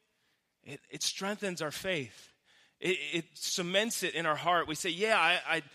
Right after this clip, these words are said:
I do believe that, and I do know why." So I think it's important that we understand what we believe, why we believe it. And it will also increase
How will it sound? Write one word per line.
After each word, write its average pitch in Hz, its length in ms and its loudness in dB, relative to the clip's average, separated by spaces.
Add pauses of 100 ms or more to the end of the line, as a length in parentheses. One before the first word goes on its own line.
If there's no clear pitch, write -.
(160)
I 175 80 6
do 202 220 -2
believe 196 340 2
that, 170 160 6
and 165 160 2
I 156 80 6
do 220 320 -4
know 196 220 4
why." 151 560 -2 (540)
So 160 140 -2
I 156 40 0
think 170 180 -4
it's 160 120 -8
important 156 640 -10 (180)
that 139 140 -10
we 135 280 -8 (300)
understand 147 500 -6
what 143 120 -2
we 143 100 -6
believe, 135 340 -6
why 139 180 2
we 143 120 -4
believe 139 300 -6
it. 139 140 -6
And 170 100 -2
it 170 100 0
will 180 140 -2
also 202 440 2
increase 185 600 -4